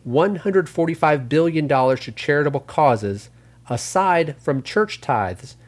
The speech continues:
in twenty twenty-one. The study found that practicing Christians, those who are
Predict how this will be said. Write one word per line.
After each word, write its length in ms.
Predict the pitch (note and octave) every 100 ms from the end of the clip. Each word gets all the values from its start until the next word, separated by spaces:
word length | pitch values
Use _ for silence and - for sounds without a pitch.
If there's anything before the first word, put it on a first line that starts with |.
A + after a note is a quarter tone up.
| - -
in 160 | D3+ C#3+
twenty 320 | - C#3 B2+
twenty-one. 540 | B2 B2 A#2 C3+ G2+ - _ - - - -
The 80 | C#3+
study 260 | - A#3
found 240 | A3 G#3 F#3
that 100 | -
practicing 500 | E3 F3 F3 - D#3+
Christians, 640 | - A#2+ - A#2+ C#3+ - -
those 280 | C#3 D#3 E3
who 100 | D#3
are 120 | C#3+